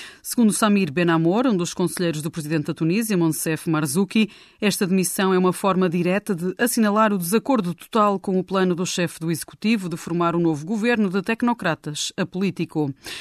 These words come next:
anunciado para o meio da próxima semana. Sábado, o primeiro-ministro disse que irá renunciar ao cargo caso não consiga formar um governo de tecnocratas e apolíticos até a meio da próxima semana.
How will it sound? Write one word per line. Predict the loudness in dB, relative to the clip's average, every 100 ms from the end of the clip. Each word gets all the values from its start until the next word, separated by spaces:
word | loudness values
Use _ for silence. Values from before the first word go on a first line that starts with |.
| -8
anunciado | 0 0 0 -2 -4
para | -2 0
o | 2
meio | 0 0
da | -4
próxima | -6 -6 -6 -4 -4
semana. | -2 2 2 2 -2 -8 -18 -20 -20 _
Sábado, | 0 2 4 2
o |
primeiro-ministro | 2 0 2 2 2 0 -2
disse | -2 -2 -4
que | -4
irá | -2 2
renunciar | 2 2 2 2 0 0
ao | 0
cargo | 0 0 0 -2
caso | 0 0 2
não | 0
consiga | 0 -2 -2 -2
formar | -2 0 2 2
um |
governo | 0 0 0 2
de | 0
tecnocratas | -2 -2 0 0 0 -2 -2 -2
e | -4
apolíticos | -2 -2 -4 -6 -6 -6
até | -6 -2 -2
a |
meio | -2 -4
da | -8
próxima | -10 -8 -8
semana. | -6 -4 -4